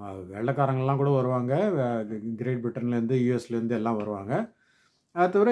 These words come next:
இங்க இ-, அஹ், ஏசியன் கண்ட்ரீஸ்லேருந்து நிறைய பேர் போவாங்க, குறிப்பா சிங்கப்பூர்லேருந்து நிறைய பேர் போறாங்க அங்க. ரெகுலராகவும் போவாங்க, every weekend போறவங்களும் இருக்காங்க அந்த மாதிரி. So, இதே மாதிரி இந்த டெர்மினல்ல போனோம்னா,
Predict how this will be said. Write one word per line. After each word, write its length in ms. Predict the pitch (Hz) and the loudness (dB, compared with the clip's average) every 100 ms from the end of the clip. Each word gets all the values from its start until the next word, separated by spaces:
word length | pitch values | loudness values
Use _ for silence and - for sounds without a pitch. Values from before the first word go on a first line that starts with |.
| 214 | 6
இங்க 140 | 180 160 156 143 139 139 | 6 6 6 4 4 2
இ-, 120 | 143 - 135 | 0 -4 -6
அஹ், 480 | 135 131 127 127 127 127 160 | -4 -2 -2 -2 -4 0 2
ஏசியன் 360 | 180 214 185 | 4 2 2
கண்ட்ரீஸ்லேருந்து 600 | 160 139 147 131 160 208 143 | 0 0 -2 0 -2 2 4
நிறைய 160 | 139 131 | 2 0
பேர் 160 | 123 120 | -4 -2
போவாங்க, 220 | 117 143 | -2 2
குறிப்பா 240 | 175 175 190 156 | 2 4 2 0
சிங்கப்பூர்லேருந்து 600 | 156 151 139 127 151 120 | -2 0 0 0 -2 -2
நிறைய 160 | 120 117 | -2 -4
பேர் 200 | 113 113 | -10 -8
போறாங்க 300 | 104 104 92 92 | -10 -10 -12 -14
அங்க. 160 | 92 165 214 _ _ _ _ - 156 | -6 -6 -6 _ _ _ _ 2 6
ரெகுலராகவும் 500 | 208 220 208 202 175 | 8 8 6 4 2
போவாங்க, 260 | 143 127 113 | 2 2 -2
every 180 | 120 135 123 | -2 0 0
weekend 280 | 131 139 117 120 | -2 -4 -4 -6
போறவங்களும் 480 | 113 110 110 120 104 | -6 -6 -4 -4 -4
இருக்காங்க 280 | - 104 95 | -8 -10 -12
அந்த 100 | 95 | -16
மாதிரி. 200 | 95 98 127 - - 135 117 _ _ _ _ _ _ _ _ _ _ _ _ _ | -16 -10 -10 -12 -16 -16 -16 _ _ _ _ _ _ _ _ _ _ _ _ _
So, 40 | 180 165 | 4 6
இதே 120 | 220 | 6
மாதிரி 160 | 214 202 | 6 4
இந்த 120 | 160 139 | 2 2
டெர்மினல்ல 400 | 175 214 208 190 180 | 2 4 4 2 0
போனோம்னா, 340 | 165 165 180 | 0 0 0